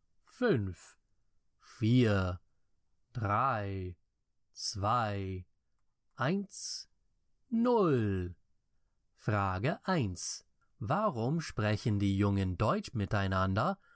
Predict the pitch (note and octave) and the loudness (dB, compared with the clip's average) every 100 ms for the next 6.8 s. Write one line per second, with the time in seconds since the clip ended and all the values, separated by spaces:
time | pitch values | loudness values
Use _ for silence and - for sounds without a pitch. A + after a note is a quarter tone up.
0 | _ E3 F3 D3 D#3 G#3+ G#3+ C3+ A2+ F3+ | _ 2 2 2 2 2 2 4 4 2
1 | F3+ F3 - A2+ F2 - B2+ F3+ F3 F3 | 2 0 0 -2 -2 -4 -4 -2 -2 -4
2 | D#3+ - - G3+ B3 - - B2+ C3+ - | -4 -10 -2 2 2 0 0 2 2 -2
3 | F#2 F2+ - D#3 - - A#2 F#2+ - - | -2 -2 -2 -4 -2 0 2 2 -2 -14
4 | _ _ _ _ _ _ _ _ _ - | _ _ _ _ _ _ _ _ _ -2
5 | G2 F#2 G2+ A#2+ - A2 G2+ G2+ G2+ G#2 | 0 0 0 0 2 2 2 2 0 -2
6 | - G#2+ G2+ A#2 D3 G#3 - | -2 0 0 2 0 0 -4